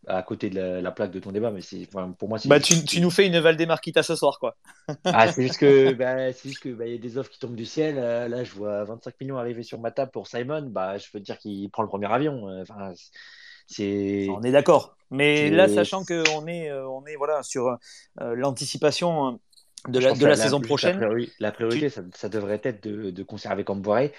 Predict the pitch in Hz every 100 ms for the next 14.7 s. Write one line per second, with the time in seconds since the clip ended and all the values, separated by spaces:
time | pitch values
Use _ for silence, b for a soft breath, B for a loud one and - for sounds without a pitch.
0 | B _ 160 165 101 98 101 - 117 135
1 | 123 92 - 107 107 104 127 127 101 87
2 | - 95 95 95 B B B - 113 110
3 | - 120 95 104 101 107 107 - 113 104
4 | 87 90 87 85 87 101 101 - 101 92
5 | 98 104 95 - 107 92 - 107 - 92
6 | 92 101 85 85 92 143 131 135 B B
7 | B B - 92 87 87 87 85 85 107
8 | 104 87 - 85 - 92 101 95 92 95
9 | - 90 90 107 110 85 90 - - 90
10 | 92 - - 92 85 120 120 98 - b
11 | b b b _ 107 120 107 87 87 85
12 | 85 85 85 87 - - 95 - 101 107
13 | 95 104 92 110 151 - _ _ _ 117
14 | 98 101 - 123 92 90 -